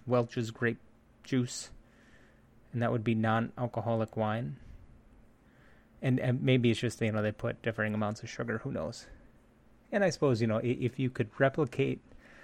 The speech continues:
you know, the different flavors of the different, you know, like, like a Pinot Noir and Cabernet, and I, I was never a wine guy, so I'll just stop there before I fully embarrass myself. The, the addiction to the alcohol isn't,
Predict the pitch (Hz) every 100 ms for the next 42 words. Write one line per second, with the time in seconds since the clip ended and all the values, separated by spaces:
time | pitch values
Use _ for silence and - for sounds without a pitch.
0 | - - - - 131 113 110 120 - -
1 | 135 127 123 123 117 107 113 110 - 113
2 | 110 110 113 104 101 104 - 110 107 -
3 | - 127 117 113 110 107 107 104 110 110
4 | 107 107 101 107 104 110 - - - -
5 | - - - - - - - - 117 117
6 | 107 107 107 104 - 98 95 98 - -
7 | 104 104 113 101 90 - - - - 123
8 | - - - - - - - - 110 107
9 | - 107 - 117 110 107 - 117 - 147
10 | 120 107 101 110 117 - - 127 - -
11 | 117 - - - - - 131 120 117 117
12 | 113 117 110 107 110 139 - 139 123 117
13 | 117 104 104 - 104 101 - 135 147 127